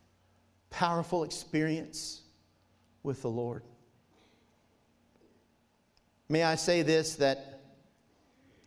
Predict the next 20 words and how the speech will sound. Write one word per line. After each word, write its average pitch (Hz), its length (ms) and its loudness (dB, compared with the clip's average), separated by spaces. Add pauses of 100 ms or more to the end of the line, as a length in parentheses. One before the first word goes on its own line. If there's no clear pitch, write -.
you 143 180 2
and 147 100 2
I 151 220 4
oftentimes 147 680 0
are 127 60 -2
so 147 180 2
busy 131 500 0
watching 135 600 -2
our 127 260 0 (200)
field 101 580 -4 (2250)
that 131 200 0
we 135 220 2
don't 135 320 2 (420)
hear 165 600 -2
or 117 160 0
see 98 600 -6 (760)
what 120 180 -2
is 110 140 -4
above 98 400 -6
us. - 460 -14